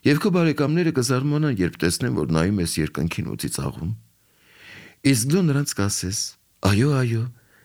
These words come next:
ես միշտ ծիծաղում եմ, երբ նայում եմ երկնքին"։ Եվ նրանք կկարծեն, թե խելքդ թռցրել ես։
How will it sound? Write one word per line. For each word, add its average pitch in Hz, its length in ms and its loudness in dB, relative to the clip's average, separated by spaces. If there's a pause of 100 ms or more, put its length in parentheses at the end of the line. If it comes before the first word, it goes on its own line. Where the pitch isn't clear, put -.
(120)
ես 87 280 2
միշտ 135 380 0
ծիծաղում 92 560 0
եմ, 90 120 0
երբ 71 240 -2
նայում 67 320 0
եմ 64 140 -2
երկնքին"։ 67 640 -6 (1160)
Եվ 147 180 4
նրանք 208 240 2
կկարծեն, 190 640 0
թե - 220 -2 (220)
խելքդ - 580 -4
թռցրել - 580 -4
ես։ - 200 -6